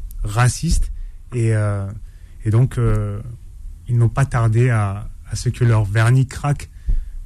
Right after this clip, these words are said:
dans cette, euh, dans cet hémicycle qui est pour moi le, le bastion de la démocratie.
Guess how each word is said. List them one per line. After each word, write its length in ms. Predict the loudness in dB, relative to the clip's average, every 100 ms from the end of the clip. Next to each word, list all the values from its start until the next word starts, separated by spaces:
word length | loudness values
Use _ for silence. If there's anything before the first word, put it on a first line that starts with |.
| -6
dans 100 | -4
cette, 280 | -2 -2 0
euh, 180 | 0 2
dans 140 | 0
cet 240 | -2 2
hémicycle 540 | 4 4 4 0 -2 -6
qui 220 | -6 2
est 40 | 2
pour 200 | 2 2
moi 160 | 4
le, 260 | 4 4 2
le 140 | -2 0
bastion 440 | 2 0 -2 -2
de 60 | 2
la 120 | 4
démocratie. 540 | 4 4 0 -8 -10